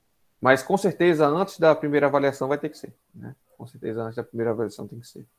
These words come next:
Óbvio que se por acaso a gente atrasar algum conteúdo aqui, a gente bota a primeira avaliação pro dia vinte e dois, né? Antes do carnaval. E,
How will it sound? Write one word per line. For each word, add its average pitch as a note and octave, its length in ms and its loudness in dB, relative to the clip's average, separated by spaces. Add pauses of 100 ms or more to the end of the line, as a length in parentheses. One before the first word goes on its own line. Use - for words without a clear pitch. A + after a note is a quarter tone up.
(580)
Óbvio D3+ 280 8
que E3+ 120 -6
se A3 400 -4
por G3 180 2
acaso D#3 320 6
a D#3 60 -2
gente D3 720 -2
atrasar C3 400 6
algum C3 200 4
conteúdo C#3+ 440 -4
aqui, G3+ 240 -4
a A3+ 160 2
gente F3+ 240 -8
bota D#3+ 240 4
a - 20 4
primeira D#3 300 0
avaliação D3 360 0
pro C#3 140 -8
dia C#3 160 -2
vinte D3 160 -12
e - 20 -16
dois, F#3+ 320 -4 (600)
né? C#3 300 0
Antes B2 260 -2
do B2 80 -16
carnaval. E3 640 -2 (800)
E, A#2 1040 -6